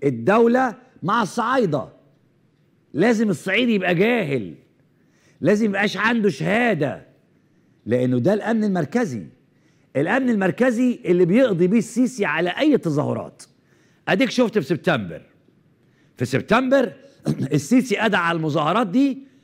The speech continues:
بالأمن المركزي. النتيجة إيه بقى؟ إن عبد الفتاح حسين خليل السيسي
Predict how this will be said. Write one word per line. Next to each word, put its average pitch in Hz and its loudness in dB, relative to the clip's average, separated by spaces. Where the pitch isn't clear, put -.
بالأمن 220 2
المركزي. 135 -2
النتيجة 208 2
إيه 214 2
بقى؟ 214 -4
إن 170 0
عبد 165 -2
الفتاح 170 0
حسين 170 0
خليل 170 0
السيسي 214 0